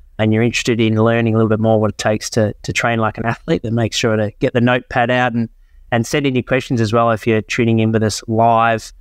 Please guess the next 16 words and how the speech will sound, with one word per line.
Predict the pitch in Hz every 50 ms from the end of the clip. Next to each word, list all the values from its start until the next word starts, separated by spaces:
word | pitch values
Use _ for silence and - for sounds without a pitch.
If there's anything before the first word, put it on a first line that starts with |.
| - - _ _
and | 104 104 104 104
we'll | 104 101 101 _ _
find | - 107 104 98
some | - - 95
time, | - - - 104 101 101 104 101 101 - - -
no | 110 101 98
doubt, | 101 101 98 98
at | 95 92
the | _ 98 98 98
end | 101 101 101 -
to, | - 104 95 -
to | - - -
answer | 98 92 - -
those | 104 98 -
questions. | - - 113 107 - - 110 98
But | - - 107 - -